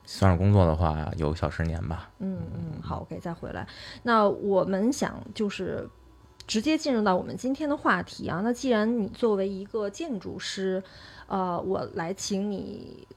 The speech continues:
Speaker 2: 从建筑师的视角，然后来聊旅行。那我首先很想了解一下，就是你自己旅行的时候，你是一什么样的状态？
Speaker 1: 我自己旅行的状态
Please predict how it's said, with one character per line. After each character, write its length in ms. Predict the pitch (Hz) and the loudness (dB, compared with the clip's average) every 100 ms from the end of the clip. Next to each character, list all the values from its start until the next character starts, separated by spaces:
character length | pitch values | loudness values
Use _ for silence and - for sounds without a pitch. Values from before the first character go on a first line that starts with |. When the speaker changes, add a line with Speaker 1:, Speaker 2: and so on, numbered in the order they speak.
| - | -8
Speaker 2:
从 160 | 214 247 | -2 4
建 160 | 440 | 4
筑 100 | 214 | 4
师 160 | 196 208 | -2 -2
的 80 | 196 | -2
视 180 | - | -4
角， 200 | 190 - | -4 -4
然 100 | 185 | -4
后 160 | 175 190 | -4 -4
来 180 | 156 165 | -4 -4
聊 340 | 175 - 170 | -4 -4 -4
旅 240 | 175 190 165 | -4 -6 -8
行。 280 | - 170 - - - - - - - | -8 -8 -6 -8 -10 -18 -20 -18 -2
那 140 | 285 240 - | 0 0 0
我 240 | 214 208 | 2 2
首 160 | - 185 | 2 -2
先 160 | 294 | 0
很 120 | 302 196 | 2 0
想 160 | 165 | 0
了 140 | 151 175 | -4 -6
解 80 | |
一 100 | - | -8
下， 140 | - 170 | -6 -4
就 140 | 311 | -4
是 100 | 381 | -2
你 160 | 262 190 | -2 -2
自 220 | - 349 | -4 -4
己 100 | 240 | -2
旅 140 | 208 | -4
行 240 | - 147 143 | -6 -8 -4
的 100 | 185 | -4
时 160 | - | -4
候， 140 | 170 185 | -4 -4
你 120 | 160 | -6
是 140 | 170 | -6
一 80 | 190 | -6
什 100 | - 185 | -6 -6
么 40 | |
样 120 | 196 | -6
的 80 | 175 | -6
状 200 | 185 - | -8 -10
态？ 180 | 175 190 - 180 - - _ - - - - _ _ - - | -10 -12 -14 -20 -20 -20 _ -20 -20 -20 -20 _ _ -16 -4
Speaker 1:
我 220 | - 87 | 4 6
自 160 | 92 135 | 6 4
己 160 | 120 135 | 4 4
旅 140 | 95 | 4
行 240 | 87 82 | 4 2
的 40 | 95 | 4
状 220 | 101 92 | 4 4
态 240 | 87 82 | 4 2